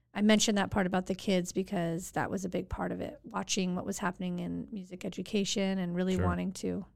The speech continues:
Speaker 1: tie my family business into that.
Speaker 2: So you're pretty also, you're pretty, you're also tied into, um, the Ed Foundation. I see you at all their
Speaker 1: Yes.
Speaker 2: stuff. You're fundraising for the Ed Foundation. And for those of you that don't know,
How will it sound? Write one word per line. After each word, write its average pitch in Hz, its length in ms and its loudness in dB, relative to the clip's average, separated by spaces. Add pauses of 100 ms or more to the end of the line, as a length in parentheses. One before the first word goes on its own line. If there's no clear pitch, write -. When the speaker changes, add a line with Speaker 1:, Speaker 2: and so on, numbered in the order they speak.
Speaker 1:
tie 170 200 -4
my 175 220 -2 (240)
family 180 220 -2
business 294 380 0
into 214 200 -6
that. - 200 -14 (380)
Speaker 2:
So - 120 0
you're 131 200 10
pretty 151 260 8
also, 127 340 4 (480)
you're - 100 -20
pretty, 78 380 -6
you're 113 140 -4
also 147 280 8
tied 107 280 8
into, 85 600 2 (720)
um, 76 480 -2 (580)
the 110 120 4
Ed 127 100 4
Foundation. 80 460 -2 (180)
I 90 40 -10
see - 160 -2
you 95 60 4
at 90 60 2
all 95 140 4
their 120 80 6
Speaker 1:
Yes. 220 80 8
Speaker 2:
stuff. 120 360 6
You're 85 180 -2
fundraising 110 600 4
for 110 80 0
the 104 80 2
Ed 95 120 2
Foundation. 101 600 2
And 85 160 -2
for 98 80 0
those 95 200 2
of 92 80 0
you 101 60 0
that 95 120 2
don't 101 180 4
know, 117 300 6